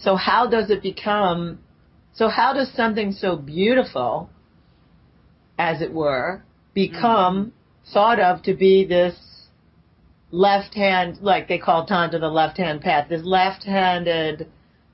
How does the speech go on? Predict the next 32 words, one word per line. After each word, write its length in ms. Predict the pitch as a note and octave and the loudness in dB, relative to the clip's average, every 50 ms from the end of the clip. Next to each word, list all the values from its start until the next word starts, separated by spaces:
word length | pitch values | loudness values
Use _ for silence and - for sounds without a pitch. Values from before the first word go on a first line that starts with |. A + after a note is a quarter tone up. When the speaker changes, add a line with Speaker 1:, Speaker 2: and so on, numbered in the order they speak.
| _ _ _ _ _ _ - | _ _ _ _ _ _ -2
Speaker 1:
forbidden. 960 | - G3 F3+ E3+ D#3 C#3 - F#3+ G3+ G#3 F#3+ F3+ D#3+ D#3 D#3 D#3+ E3 D#3+ E3 - - _ _ _ | 0 2 2 0 0 0 2 2 4 4 4 2 2 0 -2 -6 -8 -10 -12 -14 -20 _ _ _
I 60 | G#3 G#3 | 0 2
mean, 300 | A3 G#3+ G3 G3 F#3 - _ _ _ _ _ _ | 2 2 2 0 -4 -8 _ _ _ _ _ _
when 140 | F#3+ G3 G3+ | 0 0 2
I 200 | G#3 A3+ A#3 A3+ | 2 0 0 -2
think 160 | B3+ A3 G3+ | -2 -2 -2
of 120 | G3+ F3 | -2 -2
B 140 | E3 G3+ G3 | -2 -2 0
D 120 | F#3 F3+ E3+ | 2 2 2
S 220 | D#3+ D#3 - - | 2 0 0 -2
M, 160 | A3 A3+ G#3 | -2 -2 0
I 140 | F3 E3 E3 | 0 -2 0
don't 280 | E3 E3+ E3+ F3 F3 F3 | 0 0 0 0 -2 -2
think 280 | - F#3+ F3+ E3 E3 | -4 -4 -4 -2 -2
of 140 | E3 D3+ D3 - - - _ _ _ _ _ _ - - _ _ - | -4 -6 -6 -10 -18 -20 _ _ _ _ _ _ -20 -20 _ _ 0
bondage 580 | F3 E3+ E3+ F3 F3 E3+ F3+ E3+ E3 C#3+ C#3+ | 2 4 4 2 2 2 2 2 2 0 -2
and 140 | D#3+ D3+ D3+ | -4 -4 -2
domination 800 | E3 D#3 D#3 D#3 D3+ D#3 D3+ D3+ D#3+ F3+ F#3 - - F3+ E3 D#3 | 0 0 0 0 -2 -2 -2 0 0 -2 -2 -2 -4 -4 -4 -4
with 160 | D#3 D#3 D3 | -4 -4 -4
the 60 | D#3 | -4
gods 380 | D3+ E3+ D#3 D3+ D3+ D#3 D3 D3+ | -2 0 2 2 2 2 0 -2
and 100 | D3+ D3 | -6 -4
goddesses, 520 | D3+ D3+ D#3+ F#3+ A#3 B3+ - - E3 D3 - | -2 0 0 0 -2 -4 -6 -8 -8 -4 -4
but 140 | F3 D#3+ - | -4 -4 -2
maybe 240 | F3 E3+ E3+ D#3+ E3 | -2 -2 -2 -2 -2
you 80 | E3+ | -2
have 180 | E3 E3+ D#3+ D3+ | -2 -2 -2 -2
a 60 | D#3+ | -4
different 380 | D3+ D#3+ D3 - D#3 D3 C#3+ - | -6 -6 -6 -6 -8 -12 -14 -14
spin 260 | - - F3 F#3+ A3 | -10 -8 -6 -6 -4
on 160 | G#3 E3+ C#3 | -6 -6 -8
this. 200 | B2+ A#2 - - | -10 -12 -14 -16